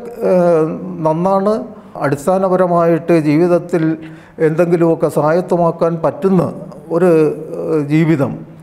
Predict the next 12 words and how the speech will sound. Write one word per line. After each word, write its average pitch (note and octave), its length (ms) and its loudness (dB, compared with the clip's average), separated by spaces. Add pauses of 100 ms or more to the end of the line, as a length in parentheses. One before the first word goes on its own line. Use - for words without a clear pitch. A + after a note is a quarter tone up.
(160)
മറ്റുള്ളതിൽ F3+ 460 0 (140)
നിന്നെല്ലാം E3 440 0 (460)
വ്യത്യസ്തമായി, D#3+ 800 0 (680)
ഏഹ്, E3 500 0 (300)
അനുഷ്ഠാനങ്ങളും D#3+ 760 0 (1400)
നമ്മളുടെ, D#3+ 400 2 (320)
ഏഹ്, D#3 340 0 (400)
ആന്തരികമായ D#3+ 640 2 (340)
വളർച്ചയ്ക്ക് D3+ 600 -2
വേണ്ടി D3+ 300 2 (220)
നമുക്ക് D3 300 -2 (420)
എത്രത്തോളം E3+ 540 0